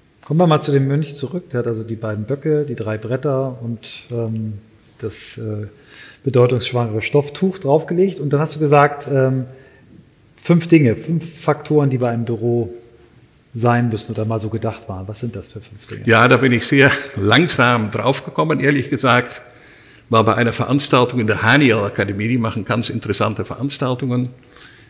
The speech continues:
Speaker 2: äh, hat ein Redner sein, sein Manuskript weggepackt, weil der Vorredner was Ähnliches gesagt hat. Es ging wohl um China und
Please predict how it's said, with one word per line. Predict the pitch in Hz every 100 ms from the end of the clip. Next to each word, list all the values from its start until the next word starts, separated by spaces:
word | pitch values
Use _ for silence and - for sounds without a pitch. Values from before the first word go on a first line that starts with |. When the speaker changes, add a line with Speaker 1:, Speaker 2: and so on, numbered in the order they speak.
| _ -
Speaker 2:
äh, | 117 117 113 117 110 - - -
hat | - 135
ein | 123 117 104
Redner | 101 117 139 139 131
sein, | 123 104 95 - - - -
sein | 104
Manuskript | 98 107 - 139 139
weggepackt, | 127 - 120 117 101 -
weil | 104
der | 107
Vorredner | - 120 117 110 110 104 98
was | 98
Ähnliches | 120 117 113 101
gesagt | 117 107 104 107
hat. | 101
Es | 101
ging | 107 101
wohl | 92
um | 101
China | - 120 110 110
und | 113 101 -